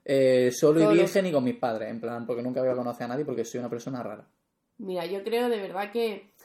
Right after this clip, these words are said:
Speaker 3: yo sí que le animo a la gente a que viva su sexualidad como la quiera vivir, que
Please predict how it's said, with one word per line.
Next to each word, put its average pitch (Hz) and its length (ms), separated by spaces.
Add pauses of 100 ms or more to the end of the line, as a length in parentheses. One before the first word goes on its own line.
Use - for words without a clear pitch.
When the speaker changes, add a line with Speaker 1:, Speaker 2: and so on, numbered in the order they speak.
(260)
Speaker 3:
yo 208 220
sí 277 220
que 190 600 (280)
le 196 180
animo 202 320
a 196 40
la 190 120
gente 208 500
a 185 180
que 190 120
viva 247 340
su 233 200
sexualidad 180 580
como 185 200
la 175 160
quiera 185 200
vivir, 208 420 (720)
que 233 140